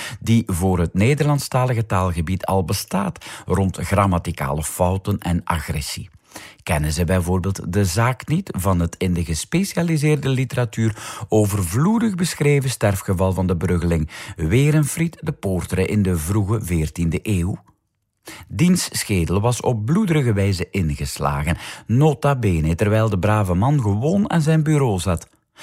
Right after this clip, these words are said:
Naast het nog warme, maar reeds onbezielde lichaam werd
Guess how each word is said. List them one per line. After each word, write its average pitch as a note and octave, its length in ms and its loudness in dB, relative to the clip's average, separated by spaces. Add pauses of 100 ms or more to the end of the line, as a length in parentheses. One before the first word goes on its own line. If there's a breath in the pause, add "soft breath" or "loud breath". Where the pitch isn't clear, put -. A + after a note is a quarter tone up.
(220 loud breath)
Naast F#2+ 380 2
het F#2+ 120 -2
nog D#2+ 240 -6
warme, F2+ 380 2
maar F2+ 380 2
reeds G#2 340 -2
onbezielde B2+ 760 2
lichaam B2+ 480 0
werd G#2+ 300 0